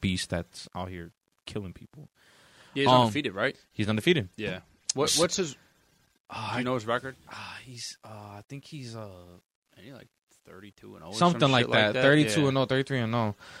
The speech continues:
Speaker 1: Uh, but Roy Jones had probably the best answer, and he said, like, basically he went over, like, he ba-, he went, he went over all the things that Canelo has said, uh,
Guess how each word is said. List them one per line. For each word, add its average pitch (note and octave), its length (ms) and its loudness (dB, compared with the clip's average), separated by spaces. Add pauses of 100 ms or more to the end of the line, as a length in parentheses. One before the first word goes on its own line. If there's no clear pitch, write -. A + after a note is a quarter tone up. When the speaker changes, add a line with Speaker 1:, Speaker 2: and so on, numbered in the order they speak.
(280)
Speaker 1:
Uh, B2 380 6 (120)
but C3 500 2 (160)
Roy D3+ 300 6
Jones E3+ 420 8
had D#3 280 8 (260)
probably B2 240 6
the B2+ 120 4
best A#2+ 340 6
answer, A#2+ 580 4
and A2 440 2
he B2+ 180 -2
said, B2+ 280 4
like, A#2 440 2 (400)
basically C#3+ 420 2
he C#3+ 80 8
went C#3 220 6
over, C3 240 6
like, A2+ 320 4 (1600)
he B2 160 -6
ba-, C#3 140 4
he C3+ 120 4
went, C#3+ 180 6
he C#3+ 60 6
went D3+ 180 6
over C#3 260 8
all B2 140 10
the A#2+ 120 2
things B2 260 0
that A2+ 160 4
Canelo A#2 360 4
has G#2 100 2
said, A#2 500 6
uh, G2 380 2